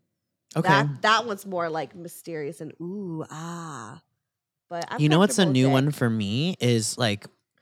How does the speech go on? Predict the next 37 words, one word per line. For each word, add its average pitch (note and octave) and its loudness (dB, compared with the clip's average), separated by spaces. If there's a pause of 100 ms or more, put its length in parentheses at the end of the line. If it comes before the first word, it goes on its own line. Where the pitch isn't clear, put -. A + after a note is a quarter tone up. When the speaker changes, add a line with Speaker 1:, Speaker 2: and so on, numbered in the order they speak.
(360)
Speaker 1:
'cause G2+ -2 (560)
you B2+ 4
know G2+ 2
I F2 0
be F2 -2
on, E2+ -2
like, D#2 -6
alt E2 -4
Twitter. G2 -2 (220)
Speaker 2:
Right. E3 -8
Speaker 1:
And A2 -2
a A#2+ 0
lot A#2 4
of A#2+ 0
my A2 -2
mutuals, G#2+ -2
they'll A2 -2
just A2 -2
retweet, A2 -4 (840)
you G3+ 2
know, D#3 6
just D3+ 0 (160)
ev-, D#3 4 (380)
all F#3+ 6
kinds C3 -2
of A2+ -4
porn. A2+ -6 (280)
Speaker 2:
Yeah. C3+ -6 (220)
Speaker 1:
And, B2 2
um, A2 0 (880)
lately C3+ 4
I've D#3+ 6
been C3+ 2
seeing B2+ -2
a G#2+ -2
lot A2 2
of G2 -2